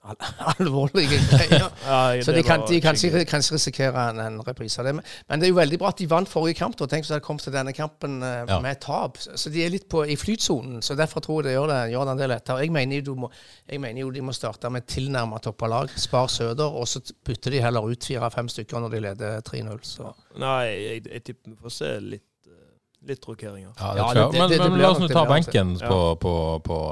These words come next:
Speaker 3: eh, mot Odd. Eh, Frank Stopple, jeg tror han kanskje har startet.
Speaker 2: Han starter nok.
Speaker 3: Ja, er du ikke enig?
Speaker 2: Jo.
Speaker 3: Jo, det tror jeg også. Eh,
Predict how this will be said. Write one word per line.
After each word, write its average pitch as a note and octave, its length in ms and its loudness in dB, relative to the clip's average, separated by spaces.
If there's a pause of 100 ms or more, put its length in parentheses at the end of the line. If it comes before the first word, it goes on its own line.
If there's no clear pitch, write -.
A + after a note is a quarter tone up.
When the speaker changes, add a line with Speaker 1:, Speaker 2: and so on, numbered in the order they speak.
Speaker 3:
eh, D2 360 -8
mot F2 180 -2
Odd. A#2 300 4
Eh, F#2 300 -2
Frank C3+ 220 2
Stopple, C#3 280 2
jeg C3+ 100 2
tror - 120 -2
han F2+ 80 -2
kanskje F2 220 -6
har D#2 40 -6
startet. - 180 -8
Speaker 2:
Han B2 100 -8
starter - 320 -14
nok. - 160 -20
Speaker 3:
Ja, A2+ 80 2
er B2 40 4
du A#2 100 4
ikke A2+ 160 2
enig? D3 220 -2
Speaker 2:
Jo. A2 100 -8 (200)
Speaker 3:
Jo, D3 240 -4
det G2+ 120 -2
tror B2 100 -2
jeg G2 120 2
også. F#2 120 -8 (680)
Eh, F2 1080 -4